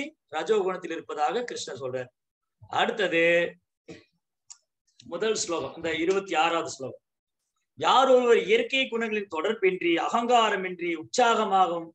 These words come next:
மன உறுதியுடனும் வெற்றி தோல்விகளை பொருட்படுத்தாது தனது கடமையை செய்கின்றாரோ, அத்தகு செயலாளி சத்துவகுணத்தில் இருப்பதாக கூறப்படுகிறார். அப்போ கிருஷ்ண பக்தருடைய செயல்கள்,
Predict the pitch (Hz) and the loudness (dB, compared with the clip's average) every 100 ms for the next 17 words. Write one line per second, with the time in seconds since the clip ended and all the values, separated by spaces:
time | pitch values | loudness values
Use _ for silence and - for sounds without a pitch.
0 | _ _ - 185 277 269 240 220 202 190 | _ _ -2 2 4 4 4 2 2 0
1 | 180 170 - 254 277 254 233 214 196 - | -4 -6 -6 -4 -2 2 4 4 2 0
2 | 170 233 220 214 214 202 185 180 170 - | -4 -2 -2 -2 -2 -2 0 -2 -6 -10
3 | _ - 170 160 160 226 269 254 214 214 | _ -8 -8 -4 -2 0 0 0 2 0
4 | 208 190 185 175 160 254 262 214 202 202 | 0 2 2 0 0 0 0 -4 -4 -2
5 | 185 175 160 147 247 220 208 185 180 - | 0 -2 -4 -6 -4 -4 -4 -4 -4 -4
6 | 160 180 180 156 - 135 131 170 175 147 | -4 -4 -2 -6 -6 -6 0 4 4 2
7 | - _ _ _ _ - - - 226 233 | -6 _ _ _ _ -20 -18 -10 -8 -4
8 | 220 226 - - _ _ _ - 196 - | -2 0 -2 -10 _ _ _ -8 -4 -4
9 | 262 269 208 - 208 185 170 165 175 196 | -2 -2 0 -2 -2 0 0 2 2 2
10 | 165 | 0